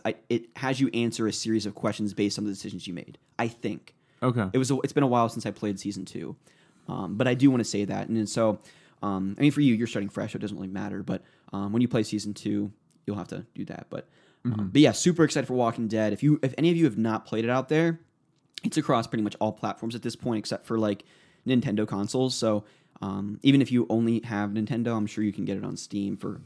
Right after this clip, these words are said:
Speaker 1: for super cheap. Um,
Speaker 2: Yeah, no, I watched gameplay or the entire season one a long time ago. So.
Speaker 1: Okay. Well, hopefully you didn't spoil a ton of stuff for yourself because it's, it's really important to be able to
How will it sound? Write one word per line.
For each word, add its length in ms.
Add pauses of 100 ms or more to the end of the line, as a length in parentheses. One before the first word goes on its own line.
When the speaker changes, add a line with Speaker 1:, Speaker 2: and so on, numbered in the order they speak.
Speaker 1:
for 100
super 240
cheap. 300 (480)
Um, 80
Speaker 2:
Yeah, 180
no, 220
I 100
watched 340
gameplay 520
or 120
the 180
entire 360
season 580
one 580 (440)
a 80
long 320
time 240
ago. 300 (180)
So. 160
Speaker 1:
Okay. 220 (200)
Well, 100
hopefully 280
you 40
didn't 180
spoil 320
a 120
ton 140
of 120
stuff 240
for 140
yourself 480
because 440
it's, 240 (280)
it's 180
really 160
important 400
to 60
be 120
able 160
to 340